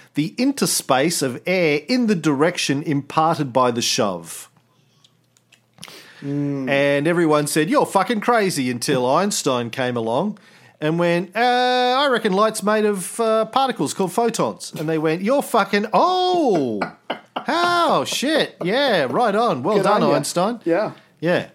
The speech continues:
Speaker 1: Lucretius came up with that two thousand years earlier.
Speaker 2: Fuck me.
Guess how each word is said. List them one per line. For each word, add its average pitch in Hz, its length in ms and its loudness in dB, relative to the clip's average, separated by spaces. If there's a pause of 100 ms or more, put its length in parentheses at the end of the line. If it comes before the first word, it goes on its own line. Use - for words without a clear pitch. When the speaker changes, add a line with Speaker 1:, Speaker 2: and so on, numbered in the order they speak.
(340)
Speaker 1:
Lucretius 214 800 0
came 196 280 0
up 180 160 0
with 147 200 0
that 131 420 0 (400)
two 170 240 0
thousand 131 560 2
years 113 280 -2
earlier. 104 320 -2
Speaker 2:
Fuck 110 300 -4
me. 104 360 -6